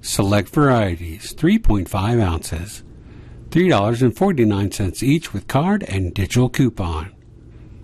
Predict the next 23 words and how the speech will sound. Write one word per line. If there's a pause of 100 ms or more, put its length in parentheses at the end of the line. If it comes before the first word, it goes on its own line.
(160)
Weekly
sales
price
without
digital
coupon (160)
is
four
forty-nine
each
with
card, (220)
while
supplies
last. (1300)
King
Soopers (100)
slash
City
Market
Milk, (360)
select
varieties,